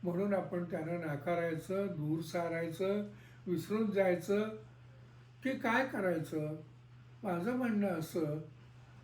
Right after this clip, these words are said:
की या पाच जणांनी काय केलेलं आहे, हे कोण होते याचा आपण विचार करूया.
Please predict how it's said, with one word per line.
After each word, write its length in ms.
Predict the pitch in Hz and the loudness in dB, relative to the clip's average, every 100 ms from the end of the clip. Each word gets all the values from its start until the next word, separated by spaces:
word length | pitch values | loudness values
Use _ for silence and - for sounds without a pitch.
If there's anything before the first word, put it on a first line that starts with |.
| - - - | -20 -10 2
की 420 | 269 277 247 226 | 8 8 8 4
या 180 | 226 262 | 4 4
पाच 440 | 254 220 247 240 | 2 0 0 0
जणांनी 400 | 233 240 233 247 | 0 2 2 0
काय 280 | - 185 202 | 0 2 2
केलेलं 500 | 202 165 156 147 143 | 0 -2 0 0 -2
आहे, 360 | 139 127 151 | -4 -4 -4
हे 160 | 151 190 | -2 -2
कोण 380 | 196 - 208 247 | -2 0 2 2
होते 640 | 190 175 156 151 143 143 - - - | 0 0 -2 -2 -2 -4 -14 -18 0
याचा 300 | 185 180 247 | 2 2 0
आपण 300 | 240 175 185 | -4 -4 -4
विचार 420 | 185 170 143 156 | -2 -2 -4 -4
करूया. 520 | 147 156 147 143 151 | -4 -4 -4 -2 -2